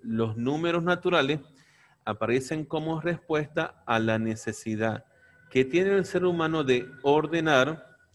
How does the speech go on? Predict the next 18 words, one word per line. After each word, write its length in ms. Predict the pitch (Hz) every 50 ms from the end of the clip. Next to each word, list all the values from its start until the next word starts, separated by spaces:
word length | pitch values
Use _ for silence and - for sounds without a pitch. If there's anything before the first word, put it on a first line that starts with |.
| _ _ _ _
relacionar 720 | - 107 101 101 101 101 - - 127 117 123 127 123 127 127
conjuntos, 880 | - 156 156 170 160 - 220 196 185 160 151 - - 165 165 160 - - - - - - - - _ - _
determinar 680 | 110 107 104 - 113 107 107 110 117 131 127 113 104
cuántos 520 | - _ - 123 117 117 120 117 123 117 120
elementos 480 | 117 117 110 107 107 101 98 - 110
poseen. 640 | - _ 110 107 - - 196 190 135 - - - _ _ _ _ _ _ _ _ _ _ _ _ _ _ _ _ - - - - _ _ _ _ _ _ _
Los 220 | 143 147 165 170
números 360 | 180 220 233 247 240 240 226
naturales 580 | 214 220 208 214 214 202 214 202 170 156 156 - - -
son 320 | - - - 175 180 185
infinitos 880 | 190 190 185 180 - 190 190 196 185 - - - 113 110 - - - - _
y 80 | 117 113
el 140 | 113 110 113
conjunto 680 | 113 113 110 110 113 - 165 170 175 175 - 196 185
formado 560 | 185 - 196 190 190 190 185 185 190 190 185
por 220 | 190 190 185 180 185
todos 300 | - 185 185 185 185 156
ellos 400 | 139 135 135 151 165 175 -